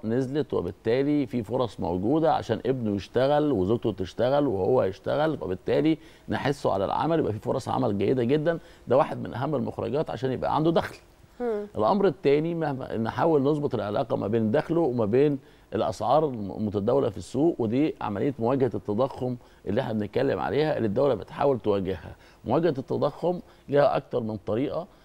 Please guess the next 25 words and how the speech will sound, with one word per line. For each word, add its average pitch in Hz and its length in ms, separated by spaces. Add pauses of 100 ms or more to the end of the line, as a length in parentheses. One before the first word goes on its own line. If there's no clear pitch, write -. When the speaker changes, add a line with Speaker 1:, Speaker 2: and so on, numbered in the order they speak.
(160)
Speaker 1:
في 131 380
المتعلقة 92 1080
بالسياسة 107 440
النقدية، 117 720
وبيشتغل 104 680
عليها 117 200
البنك 113 300
المركزي 147 760
بطريقة 117 460
أو 78 120
بأخرى - 380
وفقا 156 380
للظروف 104 480
اللي 131 100
احنا 131 160
موجودين 107 420
فيها، 160 420 (380)
ووفقا 151 380 (960)
لحالتنا، 104 640
لأن 92 280
برضو 135 240
في 139 120
نقطة 123 240
مهمة 98 260
جدا. 87 320